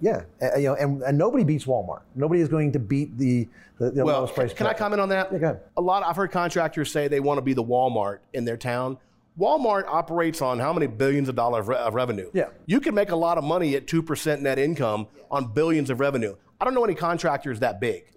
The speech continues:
Speaker 2: So that Walmart strategy doesn't really work unless you have, we've got a big commercial contractor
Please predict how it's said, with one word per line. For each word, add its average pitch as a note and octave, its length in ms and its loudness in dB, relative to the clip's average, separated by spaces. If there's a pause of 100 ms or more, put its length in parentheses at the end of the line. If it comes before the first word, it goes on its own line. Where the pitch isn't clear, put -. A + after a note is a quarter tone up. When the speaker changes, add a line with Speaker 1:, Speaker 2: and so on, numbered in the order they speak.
(300)
Speaker 2:
So D#3 200 -2
that F3 280 -2
Walmart F3+ 400 2
strategy E3+ 420 0
doesn't C#3+ 300 0
really B2+ 160 0
work C3+ 280 0
unless C3+ 320 0
you C#3 60 -4
have, B2+ 200 -2 (200)
we've F#3 120 2
got F#3 160 2
a C3 40 -4
big D3+ 280 -2
commercial C#3+ 360 -2
contractor A#2+ 800 -2